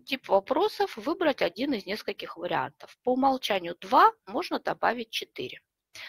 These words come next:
Добавить еще один вариант и <laughs> второй вариант, чтобы в сумме их было не больше четырех. Вот. Здесь все очень просто. Прямо в этих полях мы прямо все и вписываем.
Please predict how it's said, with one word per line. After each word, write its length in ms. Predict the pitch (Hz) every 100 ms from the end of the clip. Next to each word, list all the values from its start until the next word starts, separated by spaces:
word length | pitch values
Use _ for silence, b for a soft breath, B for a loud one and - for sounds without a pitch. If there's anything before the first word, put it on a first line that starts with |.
| B -
Добавить 460 | 165 185 202 185
еще 240 | - - -
один 240 | - - -
вариант 420 | - - 285 294 _
и 320 | 185 185 190 - -
<laughs> 200 | 196 185
второй 40 | 160
вариант, 380 | 160 139 156
чтобы 260 | - - 165
в 40 |
сумме 420 | - - - 220 180
их 120 | -
было 140 | 180
не 140 | 180 165
больше 260 | 165 170
четырех. 520 | - - 180 - - - _ _ B B B B
Вот. 180 | 165 160 B B
Здесь 200 | 320 403
все 140 | -
очень 240 | 339 330 294
просто. 340 | 302 262 -
Прямо 320 | - 226 254
в 300 | 190 - -
этих 280 | 226 - -
полях 460 | - 233 254 381 -
мы 120 | 247
прямо 300 | - 208 208
все 200 | 180 -
и 80 | 185
вписываем. 680 | - - - - - -